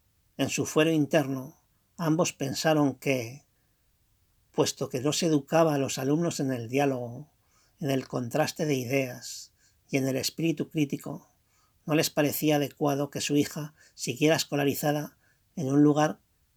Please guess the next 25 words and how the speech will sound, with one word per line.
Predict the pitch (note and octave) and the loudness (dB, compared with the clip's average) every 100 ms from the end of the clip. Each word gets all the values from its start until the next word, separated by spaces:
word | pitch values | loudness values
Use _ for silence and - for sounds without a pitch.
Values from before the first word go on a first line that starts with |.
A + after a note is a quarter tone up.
| _ | _
carente | - B2+ C#3+ D3+ D#3 | -4 2 2 2 -2
de | C3+ | -2
tales | B2+ G#3 F3+ - | -2 0 0 -2
valores. | C3 B2 A#2+ A2+ - - - _ _ _ _ _ _ _ _ _ _ _ _ _ _ _ _ _ _ _ - | -4 -4 -6 -8 -12 -14 -18 _ _ _ _ _ _ _ _ _ _ _ _ _ _ _ _ _ _ _ -10
La | D3 | -4
madre | C3 D#3 D#3 D#3+ G#3+ - - _ _ | 0 0 0 -4 -8 -16 -20 _ _
estuvo | - D3 D3+ | -6 4 4
a | - | 6
punto | D3+ D3 D3+ | 2 2 2
de | |
recordar | C#3 C3+ C3+ C3 D3+ C#3 - | 2 -2 -4 2 2 2 -2
a | G3+ | -4
la | C3 | -2
docente | B2+ B2+ E3+ D3 C3 - F3 _ - - _ _ | -2 -2 2 2 0 -8 -12 _ -20 -20 _ _
que | D#3+ | 4
ellos | D3 F3 E3 | 4 4 0
no | E3 | 2
habían | D#3+ D#3+ D#3+ | 4 6 6
elegido | D3 C3+ - D#3 D3+ | 4 2 0 2 2
el | |
centro, | C#3 F#3 E3 C#3 B2+ D3+ _ _ _ _ _ _ _ | 0 -2 -2 -4 -8 -12 _ _ _ _ _ _ _
sino | - D3 C3+ C3 | -2 0 0 0
que | C3+ | -2
la | C3 | -2
administración | A#2+ C3 - - A#2 D#3+ D#3 F#3 | -2 -2 -2 -6 -8 -6 -4 -6